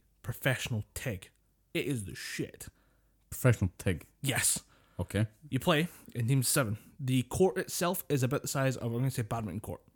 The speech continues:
Speaker 2: Okay, yeah.
Speaker 1: Because you and I both play badminton, but it's not that big.
Speaker 2: I, I played doubles, but I was terrible at doubles 'cause I, I, I don't work well in teams.
Speaker 1: It's about the size of
Speaker 2: <laughs>
Speaker 1: nobody plays well in teams in badminton. <laughs> It's, it's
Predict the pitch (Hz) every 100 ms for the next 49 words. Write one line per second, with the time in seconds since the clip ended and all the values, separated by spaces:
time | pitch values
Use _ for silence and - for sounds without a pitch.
0 | _ - - - 87 127 117 123 131 120
1 | 117 110 135 117 120 110 120 107 113 80
2 | - 127 127 - 120 87 104 92 - 95
3 | 113 - 143 85 92 92 82 82 90 -
4 | 95 90 92 87 92 90 - 101 92 90
5 | 98 95 87 90 82 71 80 82 85 -
6 | - - 151 160 190 160 175 170 175 156
7 | 160 151 127 120 135 127 123 113 117 113
8 | 82 - 131 120 127 117 113 117 - -
9 | - - 160 151 -